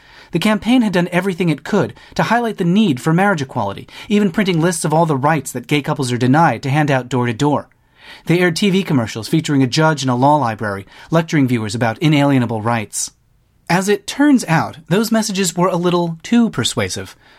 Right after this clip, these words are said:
The message that voters received was that for L G B Ts, judges and rights defined marriage, not love and commitment.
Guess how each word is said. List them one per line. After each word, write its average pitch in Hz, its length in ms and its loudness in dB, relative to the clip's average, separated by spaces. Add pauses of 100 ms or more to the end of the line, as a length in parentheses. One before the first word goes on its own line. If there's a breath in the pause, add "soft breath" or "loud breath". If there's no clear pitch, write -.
(240 soft breath)
The 170 80 0
message 240 300 0
that 214 140 -2
voters 170 320 2
received 139 540 0 (340 loud breath)
was 170 120 0
that 185 140 0
for 196 80 -6
L 208 140 0
G 190 100 -4
B 147 120 0
Ts, 165 400 -2 (240 loud breath)
judges 202 400 0
and 151 340 0
rights 160 320 0
defined 120 400 -2
marriage, 101 400 -6
not 156 300 0
love 143 240 0
and 117 120 -6
commitment. 131 520 -2